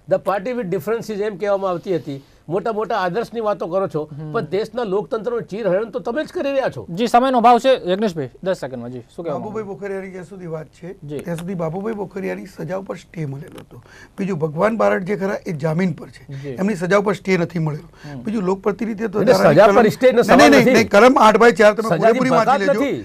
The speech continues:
Speaker 3: નહીં,
Speaker 1: સજા તો ચાલુ
Speaker 3: એ-,
Speaker 1: છે
Speaker 3: એની
Speaker 1: એની.
Speaker 3: અંદર, નહીં.
Speaker 1: સ્ટે એટલે શું?
Speaker 3: સજા ઉપર સ્ટે મળ્યો છે, એટલે
Speaker 1: હા,
Speaker 3: સજાના
Speaker 1: એટલે
Speaker 3: હુકમ
Speaker 1: સજા
Speaker 3: પર સ્ટે મળ્યો છે.
Speaker 1: એ કાયમી સ્ટે નથી. તમે એક વસ્તુ સમજી લો.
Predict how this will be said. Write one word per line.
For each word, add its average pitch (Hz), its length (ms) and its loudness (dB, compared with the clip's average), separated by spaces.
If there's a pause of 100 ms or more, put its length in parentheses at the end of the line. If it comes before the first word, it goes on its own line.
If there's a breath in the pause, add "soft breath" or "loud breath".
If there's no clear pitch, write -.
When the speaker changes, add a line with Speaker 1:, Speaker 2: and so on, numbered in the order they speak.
(200)
Speaker 3:
નહીં, 254 120 2
Speaker 1:
સજા 240 120 2
તો 190 120 -2
ચાલુ - 280 0
Speaker 3:
એ-, - 20 -2
Speaker 1:
છે 269 100 0
Speaker 3:
એની 285 80 4
Speaker 1:
એની. 254 80 4
Speaker 3:
અંદર, 220 260 -2
નહીં. 196 800 -2
Speaker 1:
સ્ટે - 160 -2
એટલે 285 220 2
શું? 269 280 -4 (540)
Speaker 3:
સજા 190 240 0
ઉપર 269 280 4
સ્ટે 240 260 -2
મળ્યો 233 260 2
છે, 220 100 -2
એટલે 269 160 4
Speaker 1:
હા, 226 140 2
Speaker 3:
સજાના 254 220 2
Speaker 1:
એટલે - 0 -
Speaker 3:
હુકમ 262 240 4
Speaker 1:
સજા 269 100 4
Speaker 3:
પર 277 80 6
સ્ટે 254 180 0
મળ્યો 233 220 2
છે. 240 80 -4
Speaker 1:
એ 269 140 2
કાયમી 254 360 -2
સ્ટે 294 180 -2
નથી. 294 200 -2
તમે 285 240 0
એક 269 120 2
વસ્તુ 269 200 0
સમજી 254 200 0
લો. 175 240 -4